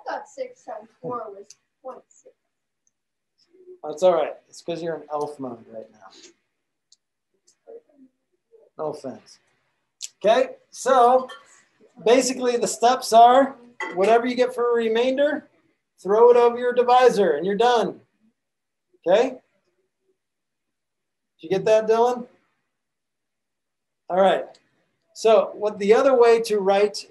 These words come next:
Speaker 2: your remainder is just keep going with the decimal and see what happens. Well, do you guys know what three fourths is as a decimal?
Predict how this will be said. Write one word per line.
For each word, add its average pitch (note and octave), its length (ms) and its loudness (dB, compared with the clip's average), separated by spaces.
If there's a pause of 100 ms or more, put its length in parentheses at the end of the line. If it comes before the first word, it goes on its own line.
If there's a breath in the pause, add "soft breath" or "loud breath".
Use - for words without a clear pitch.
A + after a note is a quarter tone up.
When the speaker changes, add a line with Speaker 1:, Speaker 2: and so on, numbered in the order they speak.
Speaker 2:
your F#3 220 2
remainder F#3+ 520 2
is F3+ 480 0
just G#3+ 260 -2
keep A3+ 260 -8
going G#3 320 6
with G#3+ 120 2
the G3+ 100 0
decimal F3+ 500 0 (120)
and C#3+ 100 -14
see F#3+ 160 -2
what F3+ 100 4
happens. E3+ 560 -4 (500)
Well, F3 140 -4
do F3+ 80 -8
you G3+ 80 -2
guys G#3+ 160 4
know A3+ 120 -2
what G#3 200 -6
three G#3+ 160 -10
fourths G#3+ 380 -2
is G3+ 160 -2
as F#3+ 140 -4
a F3 60 -4
decimal? G3 600 0